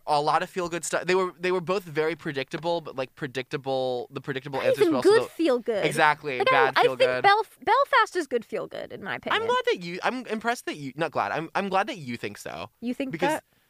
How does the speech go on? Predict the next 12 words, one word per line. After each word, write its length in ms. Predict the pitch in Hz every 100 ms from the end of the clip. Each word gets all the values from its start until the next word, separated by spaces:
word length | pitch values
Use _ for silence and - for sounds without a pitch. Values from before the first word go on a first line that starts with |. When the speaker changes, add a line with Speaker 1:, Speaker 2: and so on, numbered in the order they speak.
| _ -
Speaker 1:
I 100 | 208
don't 120 | 262
necessarily 640 | 269 262 - 147 165 220
agree, 580 | 240 240 277 294 302 320 _ _ -
but 420 | 151 190 165 156 -
I 120 | 175
Speaker 2:
It's 220 | 453 -
so 120 | - 571 605
much 140 | - 453
more, 460 | 453 440 440 415 - -
it's 160 | 359 -
so 260 | - 480